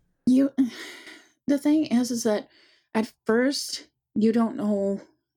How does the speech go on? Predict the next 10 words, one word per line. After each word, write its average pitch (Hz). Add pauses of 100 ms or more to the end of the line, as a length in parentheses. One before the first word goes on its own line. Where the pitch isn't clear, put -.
(160)
um, 165 (420)
you, 214 (100)
you're 214
dealing 226
with 185 (580)
this 190
tumor 202
and 190
you're 190
like, 180